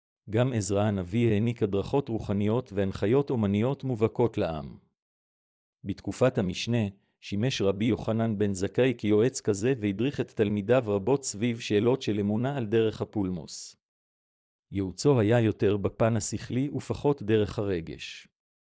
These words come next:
יועצים רוחניים בנצרות. גם בנצרות פעלו יועצים רוחניים רבים.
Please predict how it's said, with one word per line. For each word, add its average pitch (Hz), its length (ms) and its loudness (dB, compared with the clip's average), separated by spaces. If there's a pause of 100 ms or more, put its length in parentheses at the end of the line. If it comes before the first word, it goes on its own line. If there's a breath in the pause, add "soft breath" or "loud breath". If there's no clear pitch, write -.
(600)
יועצים 101 420 0
רוחניים 101 680 -2
בנצרות. 107 540 -4
גם 123 220 2
בנצרות 117 540 0
פעלו 117 360 2
יועצים 127 400 2
רוחניים 127 560 -2
רבים. 90 420 -4